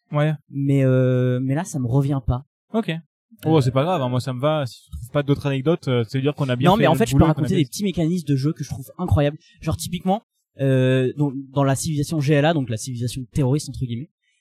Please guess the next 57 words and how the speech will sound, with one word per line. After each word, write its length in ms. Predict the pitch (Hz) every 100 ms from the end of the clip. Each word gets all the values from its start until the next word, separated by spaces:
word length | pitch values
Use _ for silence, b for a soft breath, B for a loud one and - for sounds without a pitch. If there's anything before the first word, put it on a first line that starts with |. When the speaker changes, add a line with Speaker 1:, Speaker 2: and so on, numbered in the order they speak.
| _ _
Speaker 2:
il 80 | 139
y 40 |
avait 200 | 139 156
des, 500 | 156 139 131 127 123
il 40 | 127
y 60 |
avait 80 | 131
un 40 |
système 240 | 131 - 156
de 80 | 135
tunnels. 520 | - - 156 139 135 _ _ _ _
C'est 180 | - 147
bête, 240 | 196 196
hein, 120 | 165 151
mais 400 | 131 123 117 113 _ _ _
il 80 | 139
y 40 |
avait 120 | 139
Speaker 1:
Oui. 80 | -
Speaker 2:
un 100 | 127
système 300 | - 151 175
de 80 | 151
tunnels 320 | - 180 214
où 60 | 170
tu 140 | 156
pouvais 280 | 135 143 156
en 100 | 147
gros 180 | 147 190
aller 120 | 156
de 220 | 147 131
tunnel 320 | 127 165 170 175
en 60 |
tunnel, 340 | 151 147 165 190
ce 100 | -
qui 120 | 131
faisait 120 | 151
que 80 | 147
la, 200 | 117 113 - _ _
la, 300 | 127 120 117 117 117 113 - _ - 127 127 -
la, 480 | 123 117 113 113 110
la 120 | 117
nation, 420 | 120 143 - 143 180
la, 160 | 120 113
l'armée 320 | 113 139 151
était 140 | 156 131
très 200 | - 156
forte. 240 | - 156 - B B
Et 40 | 147
il 60 |
y 40 | 151
avait 120 | 151
aussi 200 | 156 202
un 40 |
système 260 | 156 151 196
de 80 | 151
quand 140 | -
tu 140 | -